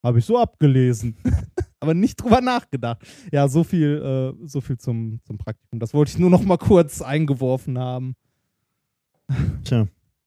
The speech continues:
Speaker 2: Praktikum ist immer Schmerz, oder?
Speaker 1: Ja, immer. Und vor allem, weil ich jetzt noch fürs Praktikum jede Woche zweihundertdreißig Kilometer mit dem Auto fahre.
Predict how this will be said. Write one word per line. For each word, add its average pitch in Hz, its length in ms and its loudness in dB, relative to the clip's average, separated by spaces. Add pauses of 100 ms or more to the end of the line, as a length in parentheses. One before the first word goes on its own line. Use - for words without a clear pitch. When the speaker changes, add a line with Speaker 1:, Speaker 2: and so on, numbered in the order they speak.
(380)
Speaker 2:
Praktikum 151 420 -4
ist 135 140 -8
immer 117 120 -6
Schmerz, 104 480 -6
oder? - 80 0
Speaker 1:
Ja, 139 120 4
immer. 131 420 -2
Und 143 120 -2
vor 143 140 -2
allem, 151 160 -2
weil 147 140 2
ich 117 80 -4
jetzt 156 320 -4
noch 156 120 -2
fürs - 220 -8
Praktikum - 560 -6
jede 147 300 -2
Woche 151 240 -2
zweihundertdreißig 143 1160 -6
Kilometer 139 520 -2
mit 139 120 -6
dem 143 120 -10
Auto 127 280 -6
fahre. - 340 -12